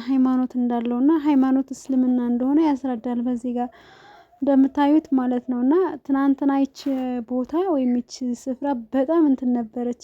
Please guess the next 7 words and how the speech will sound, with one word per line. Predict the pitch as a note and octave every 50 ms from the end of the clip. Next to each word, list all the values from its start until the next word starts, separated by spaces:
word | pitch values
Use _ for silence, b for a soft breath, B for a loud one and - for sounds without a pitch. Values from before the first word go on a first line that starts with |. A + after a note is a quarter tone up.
| -
የሆነ | C4 B3+ B3 A#3+ A#3+ A#3+ A#3 A#3 A#3 A#3+ b b b b b b b b b b b b b b -
እንዴት | C4+ C4+ C4 C4+ C4+ D4 D4 C#4 B3+
ብዬ | C#4 B3+ C4 C4+ B3+
ልንገራችሁ፣ | B3+ B3+ B3 B3 B3 B3+ B3+ B3+ - - - - _ _ _ _ _ -
ብቻ | B3 C4+ C4 - - - F4 F4 D#4+ D4 C4+ B3+ B3+ B3 B3 B3 C4
የሆነ | C4 C#4 C#4 C#4+ C#4+ C4+ C4 B3 A#3+ B3 A#3+ - _ _ _ _ _ _ _ _ _ _ _ _ _ b b b b b b b b b -
ኢንሻአላህ። | C#4 C4+ - D#4+ C#4 C4+ C4+ B3+ B3+ B3 B3 B3+